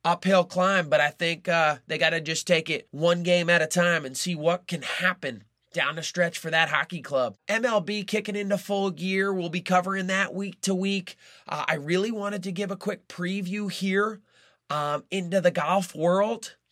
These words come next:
The U S Open at Los Angeles Country Club starts June fifteenth. I cannot wait. Can Matt Fitz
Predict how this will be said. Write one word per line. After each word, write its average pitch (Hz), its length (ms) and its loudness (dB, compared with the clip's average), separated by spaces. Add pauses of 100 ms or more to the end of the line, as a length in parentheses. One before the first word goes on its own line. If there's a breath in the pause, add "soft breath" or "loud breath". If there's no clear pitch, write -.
The 165 80 -10
U 170 260 -4
S 196 220 0
Open 202 500 -2 (280 soft breath)
at 160 180 2
Los 180 260 2
Angeles 190 460 -2
Country 185 380 -2
Club 214 420 0 (380)
starts - 760 4
June 208 300 0
fifteenth. 208 640 -4
I 170 120 0
cannot 208 600 -4
wait. 180 340 0
Can 180 260 -2
Matt 214 280 0
Fitz - 640 -4